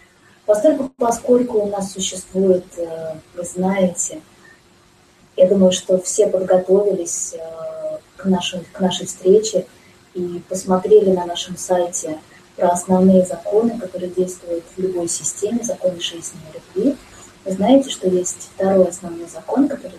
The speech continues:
называется закон старшинства или правильного места, который говорит о том, что первый,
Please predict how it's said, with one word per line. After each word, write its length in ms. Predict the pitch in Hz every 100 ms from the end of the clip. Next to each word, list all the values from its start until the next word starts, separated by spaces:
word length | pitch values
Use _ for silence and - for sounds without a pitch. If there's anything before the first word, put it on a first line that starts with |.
| -
называется 480 | 160 175 175 170 165
закон 360 | 180 - 170 165 - - _ -
старшинства 720 | 196 190 175 170 - 165 208
или 160 | 285 -
правильного 640 | - - 302 311 - 156 160
места, 320 | 233 254 - - - _ _ _
который 280 | - 190 185
говорит 360 | 180 180 185 180
о 60 | -
том, 160 | 180
что 200 | - 185
первый, 460 | 190 202 185 160